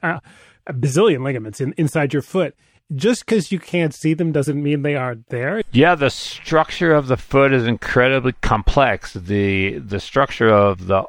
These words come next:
Speaker 2: arch is maintained by the bony architecture, by some very strong ligaments, as well as some significant tendons attached to the muscles of our legs.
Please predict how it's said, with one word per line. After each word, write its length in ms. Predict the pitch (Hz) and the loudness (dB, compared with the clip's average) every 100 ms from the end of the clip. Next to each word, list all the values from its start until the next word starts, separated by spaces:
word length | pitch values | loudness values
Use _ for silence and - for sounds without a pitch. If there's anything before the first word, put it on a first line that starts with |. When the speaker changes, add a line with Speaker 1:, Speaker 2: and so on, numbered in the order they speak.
| _ | _
Speaker 2:
arch 400 | 123 123 127 - | 2 2 -2 -8
is 100 | 92 | -2
maintained 760 | 101 101 - 110 107 107 101 | 0 0 0 -2 0 0 0
by 180 | 87 90 | 0 0
the 120 | 87 | 0
bony 420 | 78 107 110 120 117 | 0 2 4 4 2
architecture, 920 | 113 - 110 110 113 - 113 107 107 | 0 0 -4 -2 -2 0 0 2 2
by 440 | 92 90 87 87 | 0 0 0 0
some 500 | 85 - 92 85 85 | -4 -6 -6 -6 -6
very 320 | 82 107 104 | 2 4 4
strong 540 | 95 - - 95 92 92 | 0 -6 -4 -2 -2 2
ligaments, 600 | 113 113 110 110 110 - | 2 2 2 2 0 -4
as 220 | 92 85 | -8 -2
well 320 | 104 104 104 | 2 4 4
as 140 | 101 95 - - - | 2 0 -10 -16 -18
some 320 | - - 98 | -18 -4 -4
significant 720 | - 113 101 110 - 104 101 - | -2 -4 0 0 0 -2 -2 -4
tendons 640 | - 113 113 101 87 85 - | -2 0 2 0 -2 -8 -10
attached 380 | - - 110 107 | -10 -4 -4 -4
to 80 | - | -4
the 40 | 110 | 0
muscles 520 | 107 101 113 104 - - | 0 0 0 -2 -4 -10
of 220 | - 113 98 | 0 2 4
our 180 | 95 | 2
legs. 540 | 98 110 123 98 95 | 4 2 2 -2 -8